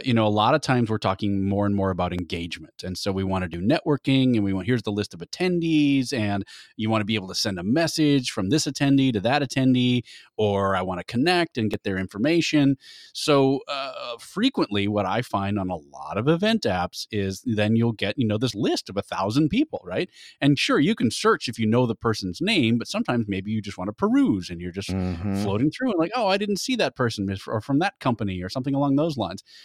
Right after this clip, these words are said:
Speaker 1: And then you
Speaker 2: Totally.
Speaker 1: click on the name. You see, I, you probably see where I'm going with this. You
Speaker 2: Yep,
Speaker 1: click
Speaker 2: yep.
Speaker 1: on the name, it opens up, and then you close it, and it goes back to the top of the list.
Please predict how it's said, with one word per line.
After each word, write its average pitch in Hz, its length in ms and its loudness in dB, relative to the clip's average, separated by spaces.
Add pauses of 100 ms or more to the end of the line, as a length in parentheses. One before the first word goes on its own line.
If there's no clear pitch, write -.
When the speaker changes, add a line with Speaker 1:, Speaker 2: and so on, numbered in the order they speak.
(100)
Speaker 1:
And 123 100 2
then 135 100 6
you 135 80 8
Speaker 2:
Totally. 104 120 -4
Speaker 1:
click 170 180 2
on 233 100 2
the 247 80 2
name. 139 420 -2 (540)
You 95 220 -6
see, 107 180 -6
I, 98 160 0
you 101 180 -6
probably 147 240 2
see 139 120 0
where 120 100 2
I'm 107 120 2
going 95 200 -2
with 82 100 -10
this. - 160 -16 (220)
You 113 140 -10
Speaker 2:
Yep, 117 80 2
Speaker 1:
click 110 160 4
Speaker 2:
yep. 202 80 4
Speaker 1:
on 233 60 2
the 226 80 2
name, 107 300 0
it 104 120 0
opens 139 280 -2
up, 92 240 -2 (380)
and 110 120 0
then 123 120 6
you 127 80 4
close 196 460 0
it, 95 200 -4
and 117 120 2
it 110 60 0
goes 101 200 -2
back 117 360 -2
to 143 100 -2
the 123 100 -4
top - 400 0
of 98 140 -8
the 104 80 -4
list. - 560 -6